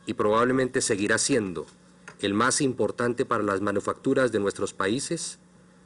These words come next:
mercados desarrollados como el de la Unión Europea son fundamentales para nuestras exportaciones agropecuarias.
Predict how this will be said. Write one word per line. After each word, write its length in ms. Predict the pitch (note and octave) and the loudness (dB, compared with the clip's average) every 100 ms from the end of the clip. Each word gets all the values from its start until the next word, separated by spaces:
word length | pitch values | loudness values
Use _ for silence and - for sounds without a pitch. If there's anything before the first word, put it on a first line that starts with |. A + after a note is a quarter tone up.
| - - | -16 -4
mercados 480 | F#2+ E2+ B2 C#3 | -2 0 2 2
desarrollados 680 | B2+ A2+ G#2 F#2+ G#2+ A#2+ C3 | 2 0 0 0 2 2 2
como 200 | - A#2 | 0 -2
el 40 | G2 | -2
de 80 | |
la 80 | F#2+ | -2
Unión 220 | F#2+ G#2+ | 0 2
Europea 580 | A#2+ A2+ G2 A2 A2+ A#2 - - - - | 2 2 0 0 0 -2 -6 -20 -20 -20
son 260 | - B2 A2+ | -2 0 0
fundamentales 800 | - E3+ D3+ B2+ A#2 B2 A#2+ - | 2 4 4 2 0 0 -2 -2
para 160 | G#2+ | -2
nuestras 340 | G2+ F#2 F#2+ G2 | -2 -2 -4 -6
exportaciones 680 | - G2 - - G#2 G#2 | -8 -8 -6 -6 -4 -4
agropecuarias. 880 | G2+ F#2 E2+ - F#2 E2 - - - | -4 -6 -6 -4 -6 -6 -12 -14 -14